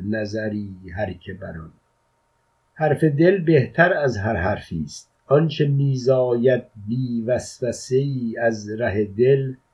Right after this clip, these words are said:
شک و تردیدی اندر آن نیست. بد و خوبی که به ما می‌گذرد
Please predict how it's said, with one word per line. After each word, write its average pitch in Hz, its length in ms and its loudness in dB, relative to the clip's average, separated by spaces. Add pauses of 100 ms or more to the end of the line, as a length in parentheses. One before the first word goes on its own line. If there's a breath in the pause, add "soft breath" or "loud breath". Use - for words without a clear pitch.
(200)
شک - 400 0
و 135 60 6
تردیدی 127 800 -2
اندر 104 400 -2
آن 120 280 -2
نیست. 127 540 -4 (120)
بد 117 160 4
و 113 60 2
خوبی 127 400 -2
که 120 140 0
به 113 160 2
ما 127 340 6
می‌گذرد 107 800 -2